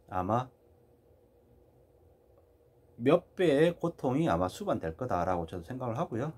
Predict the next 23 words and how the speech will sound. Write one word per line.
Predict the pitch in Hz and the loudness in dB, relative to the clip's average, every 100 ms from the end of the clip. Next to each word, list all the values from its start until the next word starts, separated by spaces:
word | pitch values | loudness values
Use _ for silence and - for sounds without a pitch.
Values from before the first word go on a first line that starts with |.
| 98 | -12
예. | 90 87 - _ _ _ _ _ _ _ - - | -14 -14 -20 _ _ _ _ _ _ _ -20 -6
더 | 101 | -2
힘들고 | 135 185 175 120 | 0 0 -2 -2
더 | 90 | 0
어려울 | 113 214 147 | 2 2 0
거예요. | - 110 131 113 | -4 -8 -8 -10
예. | 90 85 - _ _ _ _ | -12 -12 -14 _ _ _ _
뭐 | 107 | -4
그렇다고 | 117 165 143 | 2 4 4
해서 | 131 127 | 4 2
누군가가 | 120 147 135 107 | 0 0 0 0
뭐 | 95 87 | -2 0
도와주거나 | 143 120 120 131 113 156 - _ - | 4 4 2 0 0 -2 -6 _ -18
뭐 | - 95 90 - _ _ _ - - | -6 -4 -4 -8 _ _ _ -20 -8
위로해주거나 | 113 160 123 113 127 107 | 0 4 4 4 4 4
이런 | 127 | 4
것도 | 165 92 | 0 -2
더 | 117 | -4
없을 | 98 - | -4 -6
것이고요. | 123 120 95 90 90 101 | -8 -8 -8 -8 -8 -8
되려 | - 98 135 | 0 4 4
더 | 147 165 - _ _ _ _ | 4 0 -4 _ _ _ _
빚쟁이였다, | - 110 160 165 127 90 85 87 85 | -8 -2 2 4 4 2 0 -4 -4